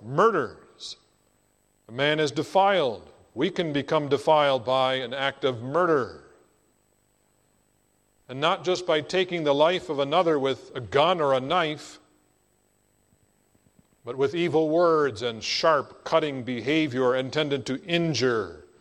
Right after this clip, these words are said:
and perhaps cause suffering to that neighbor to whom we commit that sin.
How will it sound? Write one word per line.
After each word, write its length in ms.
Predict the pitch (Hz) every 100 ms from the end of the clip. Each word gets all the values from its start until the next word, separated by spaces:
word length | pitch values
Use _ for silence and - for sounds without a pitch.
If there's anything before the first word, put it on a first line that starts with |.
| _ _ _ _ _
and 100 | 107
perhaps 600 | 101 110 135 131 - - - _ _ _ _
cause 340 | - 123 120 -
suffering 540 | 156 151 135 120 107 92 82 _ _ _
to 80 | -
that 220 | 123 113 110
neighbor 520 | 131 127 113 113 101 - _ _ _
to 100 | 113
whom 200 | 104 117
we 120 | 110
commit 420 | 104 120 110 104 -
that 220 | 98 95
sin. 320 | - 113